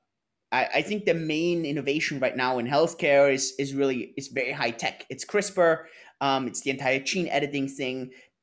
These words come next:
It's a lot of longevity, stem cell therapies. Um, I mean, these are ex-, extremely innovative, right?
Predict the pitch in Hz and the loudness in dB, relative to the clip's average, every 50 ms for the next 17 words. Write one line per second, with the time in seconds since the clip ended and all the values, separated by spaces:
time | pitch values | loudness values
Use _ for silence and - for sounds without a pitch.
0 | _ - 147 147 143 - - - 151 147 147 147 151 151 147 151 151 151 147 131 | _ 0 0 0 0 -2 -4 -4 -2 2 4 4 4 4 2 -2 -2 -4 -4 0
1 | 135 147 135 139 131 135 131 131 131 131 - - - 147 151 143 139 - 143 131 | 0 0 2 0 -2 -4 -4 -6 -6 -6 -6 -2 -2 -2 -2 -2 -2 0 0 0
2 | 135 135 - - 135 135 135 135 135 143 135 127 123 123 123 - - _ - - | 0 0 2 2 4 4 4 2 0 -6 -6 -4 -4 -4 -6 -8 -12 _ -20 -20
3 | _ _ _ - 143 143 139 139 139 139 139 135 - - _ _ _ _ _ _ | _ _ _ 2 2 2 2 2 0 -2 -2 -4 -8 -18 _ _ _ _ _ _
4 | _ 113 135 170 175 175 185 202 185 196 170 160 151 151 151 165 - _ _ 170 | _ -8 -6 -6 -6 -6 -6 2 4 6 6 6 4 0 -6 -12 -18 _ _ -8
5 | 170 - - - - _ - 196 185 - - - - - - 208 220 233 233 214 | -8 -6 -12 -18 -10 _ -4 -4 -4 -4 -10 -10 -8 -4 -2 2 2 2 2 2
6 | 202 185 202 208 180 123 117 110 92 95 101 - 135 127 147 143 | 2 2 2 2 2 0 0 -2 -2 -6 -4 0 0 0 0 0